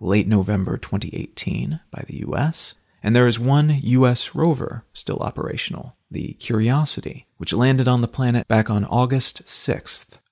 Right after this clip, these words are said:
of twenty twelve. And that sets us up for the article that I'd like to unspool today.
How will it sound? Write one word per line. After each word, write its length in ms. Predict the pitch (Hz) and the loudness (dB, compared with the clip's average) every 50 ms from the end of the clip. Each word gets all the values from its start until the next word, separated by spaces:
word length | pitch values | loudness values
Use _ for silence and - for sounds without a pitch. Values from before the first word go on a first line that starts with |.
| _ - | _ -2
of 340 | 104 95 95 95 92 - | 0 0 0 0 -2 -4
twenty 280 | - - 110 113 - - | -6 -6 -6 -6 -6 -8
twelve. 600 | - - - 135 135 110 80 - - - - _ _ _ _ _ _ _ _ _ | -12 -4 0 0 0 2 0 -4 -8 -18 -20 _ _ _ _ _ _ _ _ _
And 120 | - 101 113 | 0 2 4
that 200 | 139 180 - - | 4 4 2 2
sets 240 | - - 160 - - | 0 0 0 2 0
us 120 | 131 - | 2 4
up 300 | 139 131 131 - - - | 4 4 4 0 -6 -16
for 320 | - - - 123 123 120 | -10 -4 0 2 2 4
the 200 | 113 117 110 107 | 4 4 2 4
article 480 | - - 160 151 110 - - - - - - _ | 4 4 2 2 2 0 -4 -10 -10 -12 -14 _
that 120 | - - - | -8 -6 -6
I'd 140 | - - - | -6 -6 -6
like 160 | 101 - - | -8 -8 -8
to 100 | - 101 | -6 -6
unspool 460 | - - - - - - 151 135 135 | -4 -4 -4 -6 -4 -2 -2 -2 -2
today. 440 | - - - - - - - - _ | -4 -8 -10 -10 -10 -12 -14 -20 _